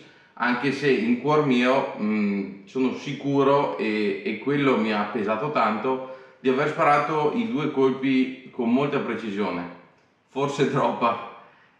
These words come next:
I due colpi no, non potevano essere calibrati come due appunto e è stato deciso che una doveva essere la miss e va bene anche questo. Ma lì ho accusato un po' il colpo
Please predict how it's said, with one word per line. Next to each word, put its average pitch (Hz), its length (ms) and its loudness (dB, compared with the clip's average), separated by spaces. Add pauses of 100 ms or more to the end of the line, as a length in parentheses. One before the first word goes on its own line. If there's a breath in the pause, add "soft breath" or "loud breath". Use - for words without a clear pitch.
(160 loud breath)
I 113 100 -8
due 143 220 2
colpi 151 440 4
no, 127 320 6
non 120 240 2
potevano 131 540 0
essere 117 560 -2
calibrati 117 800 0
come 107 560 -2
due 113 400 -4
appunto 101 800 -4
e 101 420 2
è 98 100 -4
stato 202 280 -6
deciso 113 600 -2
che - 440 -4
una 131 240 2
doveva 104 340 -2
essere 98 240 -6
la 90 80 -6
miss 87 260 -6 (120)
e 127 100 -2
va 117 120 0
bene 101 280 0
anche - 220 -8
questo. - 460 -10 (400 loud breath)
Ma 135 200 0
lì 180 300 2
ho 131 340 4
accusato 139 540 2
un 131 100 -2
po' 120 120 -4
il 101 100 -4
colpo 95 540 -4